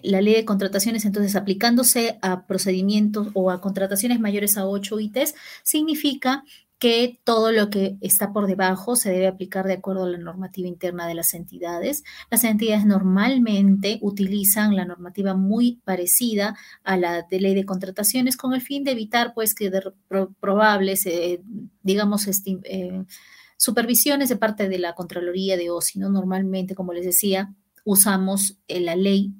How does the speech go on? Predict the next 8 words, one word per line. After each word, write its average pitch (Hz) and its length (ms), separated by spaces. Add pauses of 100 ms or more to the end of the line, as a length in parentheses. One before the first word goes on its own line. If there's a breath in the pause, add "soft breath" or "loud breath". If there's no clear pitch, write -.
o 185 140
muy, 247 640
o, 190 200
o 180 300
muy 214 1000 (260)
similar 208 720 (500 soft breath)
o 196 220
casi 202 960